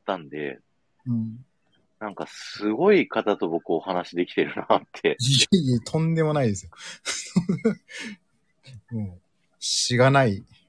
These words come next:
Speaker 2: 牛屋さんです、僕は。
Speaker 1: いやいやいやいや、もうさっきも言いましたけど、その、みな-、ベリーベリーさんみたいな人たちが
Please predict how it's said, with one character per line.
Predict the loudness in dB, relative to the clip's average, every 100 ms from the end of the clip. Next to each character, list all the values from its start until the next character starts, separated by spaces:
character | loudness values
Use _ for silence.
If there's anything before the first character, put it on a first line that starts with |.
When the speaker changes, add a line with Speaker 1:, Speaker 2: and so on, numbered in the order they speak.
| _
Speaker 2:
牛 | -4 -2
屋 | 0
さ | 0 2
ん |
で | 2
す、 | 2 0
僕 | -2 0 0 0
は。 | -4 _ _ _
Speaker 1:
い | -4
や | 0 2
い | 2
や | 2 0
い |
や | 0 -2 -2
い |
や、 | -4 -8
も | -4 -2 -4
う |
さ | -4 -4
っ | -4
き |
も | -6
言 | -4
い |
ま | -4 -4
し | -6
た |
け | -6 -6
ど、 | -6 -8 -12
そ | -4 -2
の、 | 2 2 0 -4 _ _ _ _ _ _ _ _ -20 -14
み | -4 -2
な-、 | -2 -6 _ -2
ベ | 2
リ | 4 8
ー |
ベ | 8
リ | 6
ー |
さ | 6 6
ん | 6
み | 0
た | 2 2
い | 4
な | 0
人 | 0
た | 0 0
ち | 2
が | 8 10 8